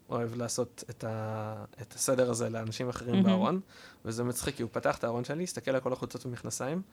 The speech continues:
Speaker 1: ביקש אישור להוציא החוצה, אמרתי לו, "בסדר", והוא פשוט סידר סטים על ה-, על המיטה, ואמר לי, "תצלם בטלפון, אתה לובש את זה עם זה, את זה עם זה, את זה עם זה."
Speaker 2: מצוין.
Speaker 1: ו-, ואני כאילו, הייתי בין, אה, להיות אסיר תודה,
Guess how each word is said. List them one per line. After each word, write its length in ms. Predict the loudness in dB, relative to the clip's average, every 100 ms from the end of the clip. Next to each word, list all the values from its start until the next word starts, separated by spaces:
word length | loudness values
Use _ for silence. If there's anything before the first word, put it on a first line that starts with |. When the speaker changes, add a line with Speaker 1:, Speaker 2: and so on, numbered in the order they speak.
| -20 -14
Speaker 1:
ביקש 240 | -4 -4 -2
אישור 240 | -2 -2
להוציא 220 | -2 -4
החוצה, 360 | -4 -6 -4 -4
אמרתי 240 | -4 -4
לו, 100 | -6
"בסדר", 400 | -6 -4 0 0 -2 -10 -20 -12
והוא 100 | -10 -4
פשוט 260 | -4 -2
סידר 480 | 0 0 2 2 2
סטים 640 | 0 2 2 2 -2 -2 -4
על 240 | -6 -4
ה-, 300 | -2 -2 -2 -6 -12
על 200 | -8 -4
המיטה, 460 | -4 -4 0 2 2
ואמר 380 | 2 2 2 2
לי, 100 | 0
"תצלם 460 | -6 -8 -2 0 0
בטלפון, 500 | -2 -2 0 0 -2
אתה 120 | 0
לובש 300 | -4 -4 -6
את 100 | -2
זה 80 | 0
עם 140 | 0
זה, 240 | 0 -2 -2
את 80 | -2
זה 120 | -2
עם 100 | 0
זה, 200 | -2 -2
את 100 | -2
זה 100 | -4
עם 80 | -4
זה." 100 | -2
Speaker 2:
מצוין. 380 | -2 0 0 0 -4 -10 -14 -6 0
Speaker 1:
ו-, 120 | 2 2
ואני 220 | 2 2
כאילו, 400 | 2 4 6 4 2 -8 -18 -18 0
הייתי 300 | 4 6 4
בין, 360 | 6 6 8 4 2
אה, 260 | 2 2
להיות 280 | 4 2 2
אסיר 260 | 0 2 2
תודה, 340 | 0 0 0